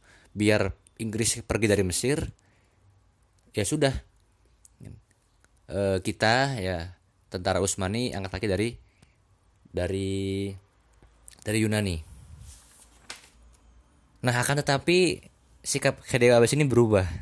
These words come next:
Yang awalnya sedikit menentang pada Inggris, akhirnya berubah setelah kejadian,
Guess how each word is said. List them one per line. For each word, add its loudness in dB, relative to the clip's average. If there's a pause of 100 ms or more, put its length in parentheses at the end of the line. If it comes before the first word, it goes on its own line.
(920)
Yang -2
awalnya 2
sedikit -2
menentang 0
pada 0
Inggris, -2
akhirnya 0
berubah 2
setelah -2
kejadian, 0